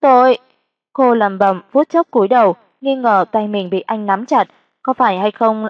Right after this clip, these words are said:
ảo giác. "Nửa năm qua, Cận Lực luôn luôn hối hận. Lúc trước không nên giúp Lôi ép cô gả cho anh. Lần này nghe cậu ấy nói, cho dù cô cùng Lôi ly hôn,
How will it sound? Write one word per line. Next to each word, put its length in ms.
ảo 220
giác. 280
"Nửa 80
năm 200
qua, 440
Cận 180
Lực 160
luôn 180
luôn 160
hối 200
hận. 220
Lúc 280
trước 340
không 220
nên 200
giúp 200
Lôi 320
ép 220
cô 140
gả 200
cho 140
anh. 180
Lần 180
này 380
nghe 160
cậu 180
ấy 140
nói, 360
cho 160
dù 180
cô 180
cùng 200
Lôi 160
ly 260
hôn, 240